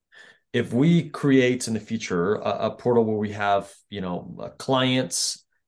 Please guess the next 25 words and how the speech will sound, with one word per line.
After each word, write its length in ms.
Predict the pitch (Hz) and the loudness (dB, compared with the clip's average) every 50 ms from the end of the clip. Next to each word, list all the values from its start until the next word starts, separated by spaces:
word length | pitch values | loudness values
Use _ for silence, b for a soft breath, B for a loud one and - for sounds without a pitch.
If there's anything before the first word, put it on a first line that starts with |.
| _ _ _ _ | _ _ _ _
connected 380 | 120 113 104 104 - - 98 | 0 0 0 0 -2 -6 -6
to 100 | - 113 | -6 -4
their 140 | 101 101 101 | -2 -2 -2
advisor, 600 | 95 90 85 98 101 117 113 107 107 110 107 104 | -2 -2 -2 0 0 0 0 0 0 0 -2 -2
connected 440 | 107 - - 104 101 98 - 104 98 | -4 -6 -8 -8 -8 -6 -8 -10 -6
to 100 | - 107 | -4 -4
their 120 | 98 92 | -4 -2
C 240 | - - - - 107 | -2 -2 -2 -2 -4
P 260 | 101 - 107 101 98 98 | -4 -4 -2 0 2 2
A? 460 | 95 95 95 95 92 92 95 92 92 B B B B B B B _ _ _ | 4 4 2 2 2 0 -2 -6 -10 B B B B B B B _ _ _
And 140 | 120 120 117 | 0 2 2
then 100 | 117 113 | 2 2
how 200 | 113 120 123 131 | 0 0 -2 -2
can 180 | 135 - 156 147 | 0 -2 -2 0
we 140 | 151 143 | 0 -2
create 500 | 135 143 - - 127 117 117 123 123 - | -4 -4 -6 -4 -2 -2 0 -2 -2 -4
and 160 | - 104 98 82 | -6 -6 -6 -4
bring 300 | 101 107 107 104 104 101 | 0 0 0 0 -2 -4
in 460 | 101 107 104 101 101 101 98 98 - - | -4 -4 -2 -2 -4 -4 -6 -8 -10 -12
the 220 | 87 - 95 98 | -10 -6 -4 -4
executors 760 | 95 80 87 87 82 107 98 98 - - 98 95 101 95 92 | -4 -4 -4 -4 -2 -2 -2 -2 -2 -4 -2 0 0 0 0
and 140 | 92 87 80 | -4 -4 -4
beneficiaries 880 | 85 82 82 - - - - - - - - - - - - - - _ B B B B B B B B _ | -4 -8 -8 -8 -12 -14 -12 -12 -14 -14 -16 -12 -10 -8 -8 -8 -10 _ B B B B B B B B _
and 180 | - 117 117 117 | 0 2 2 4
empower 1160 | 113 113 110 95 - - - - - 131 135 147 160 165 151 139 110 101 98 95 92 95 98 | 2 2 0 -2 -4 -8 -8 -4 0 2 4 4 4 4 4 4 4 4 4 2 0 -2 -4